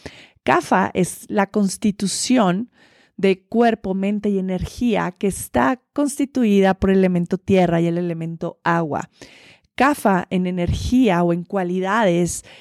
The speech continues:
es el, el dosha que se desequilibra en invierno y principios de primavera.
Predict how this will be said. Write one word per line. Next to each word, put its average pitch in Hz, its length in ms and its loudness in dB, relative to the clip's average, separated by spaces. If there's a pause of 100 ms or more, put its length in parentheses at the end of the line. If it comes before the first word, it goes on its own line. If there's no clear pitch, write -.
(120)
es 214 640 0
el, 208 320 0
el 196 220 2
dosha 214 600 0 (340)
que 208 140 0
se 202 160 0
desequilibra 196 1120 0
en 180 160 2
invierno 175 600 2
y 185 80 0
principios 175 500 -2
de 180 100 0
primavera. 175 720 -2